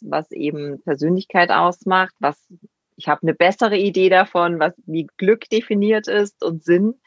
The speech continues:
Und ich durfte tolle Menschen kennenlernen. Das möchte ich natürlich keinesfalls mehr, mehr missen. Wie denn auch?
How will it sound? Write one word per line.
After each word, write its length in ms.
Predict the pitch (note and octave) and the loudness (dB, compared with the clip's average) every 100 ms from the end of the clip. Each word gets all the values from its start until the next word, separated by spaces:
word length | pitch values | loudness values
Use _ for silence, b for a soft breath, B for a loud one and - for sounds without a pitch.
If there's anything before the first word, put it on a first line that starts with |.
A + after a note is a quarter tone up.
| B B - | B B -14
Und 80 | D3+ | -10
ich 60 | |
durfte 300 | - D#3+ - | 0 0 0
tolle 300 | D#3 D#3+ C#3+ | -4 0 0
Menschen 360 | C3+ B2+ - C#3 | -2 -6 -8 -12
kennenlernen. 540 | - B2 B2 A2+ - | -8 -6 -4 -4 -4
Das 160 | - B2 | -6 -4
möchte 260 | C#3+ D3+ D#3+ | -2 -2 -4
ich 80 | |
natürlich 440 | D3+ C3+ D#3+ D3 - | -6 -4 -2 -4 -4
keinesfalls 760 | C#3+ C#3+ D3+ - C#3 C3+ - | -2 -2 -2 -2 0 0 -4
mehr, 240 | C#3+ C#3 B2+ | -6 -4 -6
mehr 280 | - C#3 C3+ | -6 -4 -4
missen. 440 | C#3 - B2 A#2+ _ | -4 -6 -16 -20 _
Wie 120 | C#3 D3+ | 0 2
denn 180 | C3+ | 4
auch? 300 | G#2+ A#2 B2 | 2 2 0